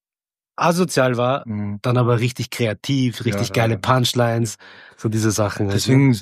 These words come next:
Speaker 2: äh, die Musik von heute, Musik ist Fastfood geworden.
Speaker 1: Ist
Speaker 2: Musik,
Speaker 1: schon, oder?
Speaker 2: Musik ist richtig Fastfood geworden. So,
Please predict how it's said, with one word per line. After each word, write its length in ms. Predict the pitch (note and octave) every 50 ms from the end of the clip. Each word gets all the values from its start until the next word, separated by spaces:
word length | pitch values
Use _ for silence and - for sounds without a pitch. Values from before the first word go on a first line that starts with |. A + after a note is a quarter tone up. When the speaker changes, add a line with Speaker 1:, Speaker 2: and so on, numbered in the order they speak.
| - _ -
Speaker 2:
äh, 240 | A#2 A#2 A#2 A2+ B2
die 120 | B2+ A#2 A#2
Musik 440 | A#2 A2+ A2+ F#2+ G2+ A#2 D3+ D3
von 220 | - - - G2 F#2
heute, 300 | G#2 A2 A#2+ A#2+ - A#2
Musik 340 | A2 G#2 G2+ F#2 B2 B2 -
ist 160 | A2 - -
Fastfood 560 | - - - F#2 - - - - - G#2 -
geworden. 200 | - - _ _ _ _ _ _ _ _ _ _ _ _ _ _ _ _ _ _
Speaker 1:
Ist 180 | - B2+ A#2+ -
Speaker 2:
Musik, 160 | F#3+ G#3+ B3
Speaker 1:
schon, 120 | - B2+ A#2+
oder? 140 | B2+ E3+
Speaker 2:
Musik 300 | A3+ A#3 G#2+ C3+ C3 -
ist 220 | - G#2 - - G2
richtig 400 | G2+ G#2 A#2 A2+ - - G2 -
Fastfood 560 | - - - G2 G2 - - - _ - -
geworden. 400 | - - F#2+ _ - - G2 G2
So, 220 | F#2+ G2+ G2+ G2